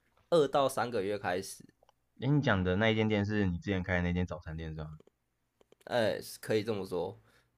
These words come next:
Speaker 2: 等一下，等一下，你是没有去那边做过事是吗？你为什么那么怀疑自己啊？
Speaker 1: 我不是怀疑自己，我是说，其实我对外讲都是讲说我一起去开，可是我是占所谓的技术股。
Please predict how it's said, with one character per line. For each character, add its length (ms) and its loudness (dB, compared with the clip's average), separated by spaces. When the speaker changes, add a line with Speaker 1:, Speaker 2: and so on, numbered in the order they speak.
Speaker 2:
等 120 0
一 40 4
下， 40 4
等 140 6
一 20 6
下， 0 -
你 140 4
是 140 4
没 100 8
有 100 8
去 140 2
那 100 6
边 160 8
做 140 4
过 160 8
事 180 -2
是 140 2
吗？ 160 6
你 80 4
为 100 6
什 120 2
么 100 2
那 100 2
么 60 2
怀 260 -2
疑 160 -2
自 140 -2
己 140 -12
啊？ 100 -10
Speaker 1:
我 280 2
不 300 -6
是 240 2
怀 180 6
疑 140 2
自 180 -6
己， 240 -8
我 160 4
是 220 2
说， 340 2
其 160 -2
实 120 2
我 120 8
对 200 6
外 160 12
讲 320 0
都 180 4
是 160 6
讲 260 4
说 300 4
我 200 4
一 140 0
起 160 -8
去 180 -6
开， 380 -2
可 160 0
是 260 8
我 80 12
是 240 4
占 280 8
所 260 -2
谓 160 4
的 140 -2
技 360 -6
术 360 -2
股。 240 -16